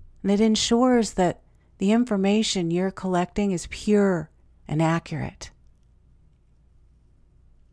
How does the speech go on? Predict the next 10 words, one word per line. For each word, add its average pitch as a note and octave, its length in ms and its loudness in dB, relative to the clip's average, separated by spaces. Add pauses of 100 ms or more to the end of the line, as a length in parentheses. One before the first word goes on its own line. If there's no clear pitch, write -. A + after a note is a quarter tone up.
(760)
Let's - 220 -4
talk D4 320 -2
a A#3+ 60 0
moment G#3+ 400 2
about F3+ 380 -2
the E3+ 100 0
uses A3 760 0
of A#3 260 -2
remote A#3 380 -2
viewing. A#3+ 540 0